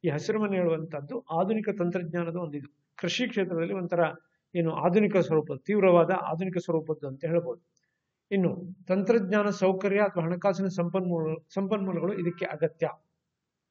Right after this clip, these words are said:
ತಂತ್ರಜ್ಞಾನ, ಸೌಕರ್ಯ ಹಾಗೂ ಹಣಕಾಸಿನ ಸಂಪನ್ಮೂಲಗಳು ಇದಕ್ಕೆ ಅಗತ್ಯ ಅಂತ ಹೇಳಿ ಹೇಳ್ಬೋದು.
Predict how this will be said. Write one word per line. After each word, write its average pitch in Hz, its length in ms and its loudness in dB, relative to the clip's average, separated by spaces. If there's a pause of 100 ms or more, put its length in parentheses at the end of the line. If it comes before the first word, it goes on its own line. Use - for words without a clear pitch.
(380)
ತಂತ್ರಜ್ಞಾನ, 165 640 -4
ಸೌಕರ್ಯ 165 540 -2
ಹಾಗೂ 151 300 -8
ಹಣಕಾಸಿನ 175 500 -4
ಸಂಪನ್ಮೂಲಗಳು 175 720 -6
ಇದಕ್ಕೆ 175 280 -8
ಅಗತ್ಯ 170 480 0
ಅಂತ 160 180 -2
ಹೇಳಿ 160 160 0
ಹೇಳ್ಬೋದು. - 480 0